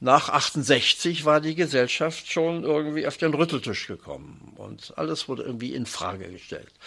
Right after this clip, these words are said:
Das war für mich das einzig wirklich Wichtige an achtundsechzig, dass fast alles irgendwie in Frage gestellt wurde. Warum ist das so? Warum ist das nicht anders? Wer behauptet eigentlich, dass das das Richtige und das Einzige sei?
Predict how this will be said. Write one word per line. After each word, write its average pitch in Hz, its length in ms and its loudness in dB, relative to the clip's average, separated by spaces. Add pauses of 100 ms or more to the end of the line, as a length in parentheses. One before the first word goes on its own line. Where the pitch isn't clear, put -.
(280)
Das 139 200 -6
war 143 180 2
für 117 120 -8
mich 131 200 -8
das - 180 -12
einzig - 540 -8
wirklich - 420 -10
Wichtige 107 460 -4
an 92 140 -10
achtundsechzig, - 920 -16 (720)
dass - 140 -12
fast - 300 -8
alles 143 500 4
irgendwie 113 420 -4
in 101 160 -12
Frage 90 380 -8
gestellt - 480 -16
wurde. - 260 -20 (200)
Warum 127 420 4
ist 135 240 -4
das - 160 -6
so? - 180 -10 (880)
Warum 123 300 0
ist 117 140 -4
das 113 140 -4
nicht 110 160 -8
anders? - 800 -12
Wer 131 300 6 (280)
behauptet 123 560 0
eigentlich, 98 440 -10
dass - 200 -6
das - 180 -8
das 101 220 -6
Richtige 104 400 -8
und 104 100 -8
das 110 140 -4
Einzige 127 520 2
sei? 67 260 -14